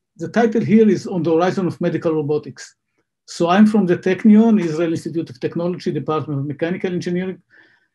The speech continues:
But there are several companies that came from, uh, my laboratory. Uh, some I, I co-founded as well. So Mazor Robotic, we just mentioned, it was bought, uh, by Medtronic about two years ago.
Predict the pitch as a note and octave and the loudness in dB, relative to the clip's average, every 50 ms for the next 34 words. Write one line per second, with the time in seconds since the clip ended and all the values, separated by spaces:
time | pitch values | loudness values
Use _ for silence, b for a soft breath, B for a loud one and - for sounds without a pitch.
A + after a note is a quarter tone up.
0 | b _ - - - - G3 G3 G#3 G#3 - - A#3 G#3+ A3+ A3 G#3 G#3+ A3 A3+ | b _ -6 -6 0 0 0 0 0 -2 2 0 4 6 6 4 4 4 4 2
1 | G#3+ G#3+ G#3+ E3+ D#3+ D#3+ D#3 C#3 C3 D3+ D#3 D3 - - - - F3+ G3 F#3+ F#3 | 4 2 2 0 0 0 -2 -2 -2 -2 -2 -2 -4 -10 -6 -2 -2 -2 -2 -2
2 | - F3 E3+ D#3+ D#3+ D#3 D#3 D3+ D3 D3 D#3+ F3+ F3+ F3 E3 D3 E3 D#3+ D#3+ - | -4 -2 -2 0 0 0 0 -2 -2 0 0 0 0 0 0 0 -2 -4 -2 -2
3 | D#3+ E3 E3 F3 F3+ G3 A3 A#3 A3+ _ _ _ _ _ _ _ _ _ - _ | 0 0 2 2 4 4 2 0 0 _ _ _ _ _ _ _ _ _ -20 _
4 | _ _ _ _ _ _ - F#3 D#3+ D#3 D3+ D3+ D3+ D3 - - F3 F3 F3 F3 | _ _ _ _ _ _ -10 -6 -6 -4 -2 -4 -4 -6 -4 -4 -4 -4 -4 -6
5 | _ - E3+ E3+ E3+ A3 G#3+ F3+ E3 D3 - - E3+ D#3+ - - E3 E3 D#3+ D#3+ | _ -10 -6 -6 -6 -6 -4 -4 -4 -4 -4 -2 -4 -4 -2 -2 -2 0 0 0
6 | C#3+ - A#2 - - D#3 D#3+ F3 F3+ F3 - - D#3+ D#3 C#3+ D3 D#3+ D3 C3+ D#3+ | -2 -2 -6 -10 -2 0 0 0 0 -2 -2 -2 -2 -2 0 0 -2 -2 0 0
7 | F3+ F3+ D#3+ E3+ E3+ E3+ E3+ - - D#3 D3 C#3 E3 D#3+ D3 - - D#3 D#3 F3 | 0 0 2 0 -2 -2 -4 -10 -6 -6 -6 -2 -2 -4 -4 -4 -6 -4 -4 -4
8 | F3 - F#3+ F3 E3 D3+ C#3 - D#3+ D3+ D3+ C#3 C3+ D#3+ D#3+ D#3+ D#3+ D#3+ - D#3+ | -4 -4 -6 -6 -6 -6 -8 -6 -8 -8 -6 0 2 2 2 2 0 -2 -2 0
9 | D3+ D3+ C3+ C3 C#3+ C#3 C#3 C#3+ C#3 C#3 C#3+ C#3+ C#3+ F#3 B3+ A3 E3 - - F3+ | 0 0 0 -2 -4 -4 -4 -4 -6 -6 -6 -8 -8 -6 -6 -6 -6 -6 -4 -4
10 | E3+ F3 E3+ D#3 C3+ C3+ D3+ C#3+ C#3 - F3 E3+ E3 F#3 F#3+ F#3+ - - G#3+ F3 | -2 -2 -2 -4 -2 -2 -2 -2 -2 0 -2 0 0 0 -2 -2 -4 -6 -4 -2
11 | G3 G3+ G#3 G#3 G#3+ | 0 0 2 0 0